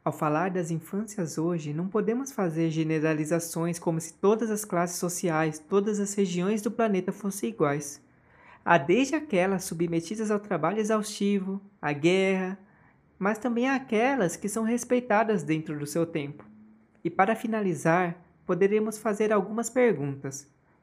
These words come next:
olhando para a nossa sociedade e para a nossa comunidade. A infância de hoje é mais feliz? Nossa infância, ou de nossos pais e avós,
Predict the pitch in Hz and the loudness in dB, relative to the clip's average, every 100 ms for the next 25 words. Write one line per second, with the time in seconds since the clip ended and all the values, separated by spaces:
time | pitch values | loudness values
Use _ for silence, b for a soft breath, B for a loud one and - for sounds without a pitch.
0 | _ 170 170 190 196 190 185 185 180 - | _ 2 2 2 0 -2 -2 -2 -4 -4
1 | 190 175 196 180 151 156 190 196 156 160 | -4 -2 0 2 4 4 4 2 0 -2
2 | 170 170 180 175 180 185 180 190 175 151 | 0 0 -2 -2 -2 -2 0 0 2 2
3 | 135 - b b _ _ _ _ _ _ | 0 -4 b b _ _ _ _ _ _
4 | _ _ _ _ _ _ _ _ _ _ | _ _ _ _ _ _ _ _ _ _
5 | 185 196 196 - 254 269 262 233 170 160 | 2 2 2 0 0 0 0 4 4 4
6 | - - 185 214 180 - - 139 156 - | 0 -4 0 2 2 -2 -2 0 0 -2
7 | - - _ _ _ _ b b b b | -12 -18 _ _ _ _ b b b b
8 | b - - - 180 202 208 175 - - | b -20 -10 0 2 2 0 -2 -2 -2
9 | 185 214 - 147 151 - 175 185 180 180 | 0 0 -2 -4 -4 0 0 2 0 -2
10 | 185 - - 151 170 170 165 156 139 160 | -4 -4 2 4 6 4 4 2 2 2
11 | 175 165 - | 2 0 -8